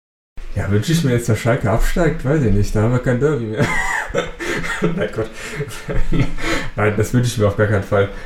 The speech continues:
Äh, das war jetzt gemein. Und dann auch noch in so einer Zeit. Äh, ja, es tut mir leid. Nein, äh, was wünsche ich mir? Um Gottes Willen. Äh, ja, ich kann's nicht anders sagen. Wünsche, dass die Pandemie vorbeigeht. Auf jeden Fall, äh, an allererster Stelle.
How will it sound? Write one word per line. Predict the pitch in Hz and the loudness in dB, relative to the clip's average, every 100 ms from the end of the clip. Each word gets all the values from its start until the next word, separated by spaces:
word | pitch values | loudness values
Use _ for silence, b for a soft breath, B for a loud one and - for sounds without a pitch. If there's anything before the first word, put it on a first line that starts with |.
| B - | B -2
Äh, | - | -2
das | 208 - | 0 0
war | 113 | 2
jetzt | 107 | 2
gemein. | 120 107 107 113 | 0 0 2 2
Und | 107 | 2
dann | 113 120 | 2 2
auch | 117 | 2
noch | 110 | 2
in | 107 | 2
so | 120 | 4
einer | 110 101 | 4 4
Zeit. | 107 101 - - 95 | 4 2 0 -8 -2
Äh, | 101 98 92 - - - B B B - | 2 2 0 -4 -14 -14 B B B -6
ja, | 101 95 - | -2 -2 -2
es | 110 - | -4 0
tut | 131 | 2
mir | 113 | 4
leid. | 101 104 - 113 | 2 0 -4 -2
Nein, | 117 95 | 0 0
äh, | - 98 | -4 -4
was | 90 131 | -2 0
wünsche | 131 | 0
ich | 110 | 0
mir? | 107 98 | 0 0
Um | - - | -2 -2
Gottes | 107 - 107 | -2 0 2
Willen. | 98 - B B B B - | 0 0 B B B B -4
Äh, | 107 98 92 - - - | 0 2 0 -2 -10 -2
ja, | 98 101 107 - - 107 | 0 0 -2 -10 -10 -8
ich | - | -2
kann's | - - | -2 0
nicht | 113 | 0
anders | 104 107 | 0 0
sagen. | 107 101 95 - - | 0 0 -2 -4 -4
Wünsche, | 113 120 120 | 0 0 0
dass | 117 - | -2 0
die | |
Pandemie | 139 123 113 123 | 0 2 4 2
vorbeigeht. | 139 123 131 131 135 131 - | 2 2 2 2 0 -2 -6
Auf | - 107 | 0 2
jeden | 113 | 2
Fall, | 113 113 113 113 - - | 2 2 4 0 -6 -6
äh, | - - | -6 -4
an | - | -4
allererster | - 101 95 98 104 98 | 0 2 2 2 0 0
Stelle. | - 101 | 0 0